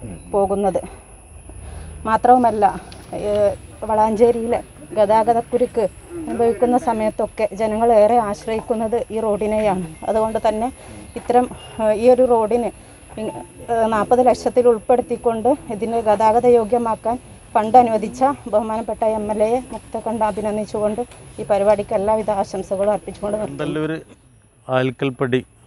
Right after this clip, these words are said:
Speaker 2: റോഡ് നാൽപത് ലക്ഷം രൂപ എം എൽ എ അദ്ദേഹത്തിൻ്റെ പ്രത്യേക താല്പര്യം എടുത്തുകൊണ്ട് ഇവിടുത്തെ ജനങ്ങളുടെ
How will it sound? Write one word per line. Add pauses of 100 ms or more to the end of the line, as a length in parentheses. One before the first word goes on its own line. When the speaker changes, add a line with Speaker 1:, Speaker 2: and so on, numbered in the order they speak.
(140)
Speaker 2:
റോഡ് (1120)
നാൽപത്
ലക്ഷം
രൂപ (1500)
എം (120)
എൽ (120)
എ (1900)
അദ്ദേഹത്തിൻ്റെ (340)
പ്രത്യേക (140)
താല്പര്യം (720)
എടുത്തുകൊണ്ട് (1000)
ഇവിടുത്തെ (100)
ജനങ്ങളുടെ